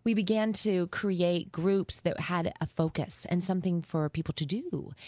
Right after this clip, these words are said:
And one of those was called Life Lab. And, um, Jody Sachs that you bring up, she,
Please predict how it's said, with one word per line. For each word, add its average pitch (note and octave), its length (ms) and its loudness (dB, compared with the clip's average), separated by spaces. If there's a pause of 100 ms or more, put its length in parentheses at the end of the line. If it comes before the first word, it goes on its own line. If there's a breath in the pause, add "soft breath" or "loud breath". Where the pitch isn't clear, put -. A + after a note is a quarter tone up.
(300 loud breath)
And F3+ 300 2
one F3+ 100 2
of F#3 120 0
those D#3+ 220 0
was D#3+ 140 0
called C#3+ 240 -2
Life C#3 300 -2
Lab. C#3+ 380 -2 (520 loud breath)
And, D#3 460 2
um, D3+ 240 0
Jody D#3 260 0
Sachs - 440 -6
that - 120 -8
you D3 100 -6
bring C#3+ 220 -4
up, C#3+ 140 -6
she, D3+ 520 -2